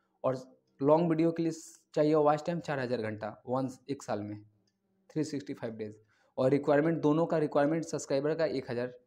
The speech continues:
घंटा है, यानी वन हन-, वन थाउजेंड सब्सक्राइबर चाहिए। तो सब्सक्राइबर आपको वन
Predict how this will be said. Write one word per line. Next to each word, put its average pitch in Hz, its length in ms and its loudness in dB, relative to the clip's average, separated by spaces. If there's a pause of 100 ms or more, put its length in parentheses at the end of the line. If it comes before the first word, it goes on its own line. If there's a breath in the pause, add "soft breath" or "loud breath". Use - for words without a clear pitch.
(200)
घंटा 113 240 -6
है, 110 80 -8
यानी 110 160 -12
वन 131 200 -2
हन-, 127 240 -6
वन 131 260 -4
थाउजेंड 143 300 -6
सब्सक्राइबर 107 460 -8
चाहिए। 104 300 -14 (960)
तो 139 40 -6
सब्सक्राइबर 151 520 0
आपको 160 280 0
वन 151 160 2